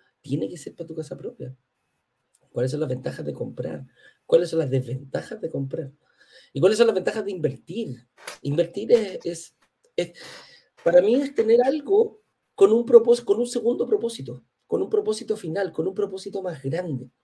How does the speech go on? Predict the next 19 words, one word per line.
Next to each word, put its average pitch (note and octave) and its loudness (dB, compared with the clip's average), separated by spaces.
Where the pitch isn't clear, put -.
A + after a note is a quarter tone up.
Y C3+ 0
aquí C#3+ -4
precisamente G#3 -2
la C#3+ -2
inversión C#3 -4
inmobiliaria F#3+ -2
es - -16
tan A3+ -2
noble E3 -2
que C#3 -8
te D#3 -4
incluso, D#3 -6
in-, C#3 -4
que C#3+ -6
te C#3 -4
permite E3+ -2
incluso, D#3 -2
em, C#3+ -2
proyectar D#3+ 6